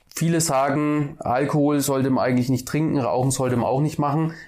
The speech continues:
Während sie das aber erzählen, rauchen sie meistens oder trinken oder beides. Also es ist ein total verschobenes Bild,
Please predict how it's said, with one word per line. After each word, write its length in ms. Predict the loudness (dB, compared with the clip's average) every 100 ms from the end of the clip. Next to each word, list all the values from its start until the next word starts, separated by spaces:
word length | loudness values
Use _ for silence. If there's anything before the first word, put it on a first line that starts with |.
| -4
Während 260 | 0 0
sie 120 | 0 -2
das 280 | -2 -2
aber 180 | -2 0
erzählen, 540 | -2 -2 -2 0 0 0
rauchen 280 | 0 -2
sie 120 | -2 -2
meistens 560 | -2 -4 -8 -12 -12 -8
oder 200 | -4 -2
trinken 420 | 0 -2 -2 -2
oder 180 | -2 -2
beides. 440 | -2 -2 -4 -12 -8 -4
Also 320 | 0 -2 -4 -8 -4
es 140 | -2
ist 100 | 0
ein 80 | 0
total 380 | 0 0 0 0
verschobenes 600 | 0 0 0 0 -2 0
Bild, 520 | 0 0 -2 -6